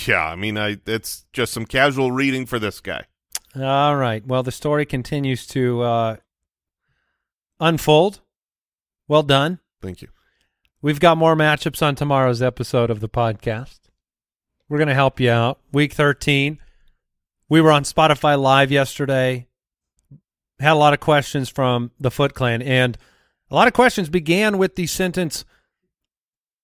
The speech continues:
Speaker 2: "I need a win this week to make the
Speaker 1: Mm-hmm.
Speaker 2: playoffs."
Speaker 1: Mm-hmm.
Speaker 2: So, uh, I know a lot's on the line. We're gonna do our best for you. The Start Sit Tools on the website.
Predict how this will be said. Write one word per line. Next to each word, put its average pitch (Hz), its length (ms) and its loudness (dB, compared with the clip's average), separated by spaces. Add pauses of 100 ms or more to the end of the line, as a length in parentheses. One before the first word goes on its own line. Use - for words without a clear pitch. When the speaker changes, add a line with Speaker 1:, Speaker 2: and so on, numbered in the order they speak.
(400)
Speaker 2:
"I 165 80 4
need 214 160 2
a 214 60 8
win 202 160 2
this 185 140 0
week 185 140 2
to 180 60 2
make 160 140 2
the 113 40 -4
Speaker 1:
Mm-hmm. 139 60 2
Speaker 2:
playoffs." 143 520 2 (540)
Speaker 1:
Mm-hmm. 139 320 -12
Speaker 2:
So, 160 720 4
uh, 143 360 -2
I 147 100 0
know 170 260 4
a 180 40 6
lot's 170 320 2
on 170 120 0
the 156 60 -2
line. 175 460 0
We're 160 60 0
gonna 156 120 -2
do 156 140 0
our 143 60 2
best 151 260 0
for 151 200 0
you. 147 80 0
The 139 60 -4
Start 143 260 -4
Sit 139 140 -4
Tools 139 240 -4
on 135 80 -2
the 135 60 -2
website. 131 580 0